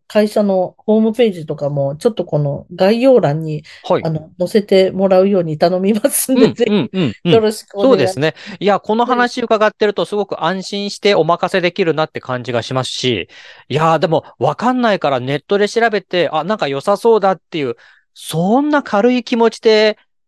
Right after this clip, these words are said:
Speaker 2: 来ちゃった人がすごいいろんなもの持ってっちゃったら、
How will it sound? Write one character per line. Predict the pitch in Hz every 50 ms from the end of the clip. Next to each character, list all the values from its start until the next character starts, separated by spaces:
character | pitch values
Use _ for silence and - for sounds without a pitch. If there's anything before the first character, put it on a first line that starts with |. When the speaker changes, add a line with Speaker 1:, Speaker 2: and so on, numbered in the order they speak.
| _ _ - -
Speaker 2:
来 | - -
ち | - 233
ゃ |
っ | - _
た | -
人 | 165 - -
が | 147 147 131
す | - - - 123 117
ご | 107 95 117 180 240 247
い | 202 156
い | 151
ろ | 151 185
ん | 185
な | 190
も | 190 143
の | 139
持 | 135 170
っ | 180
て | - 156
っ |
ち | -
ゃ | 139
っ | -
た | - 113
ら、 | 113 110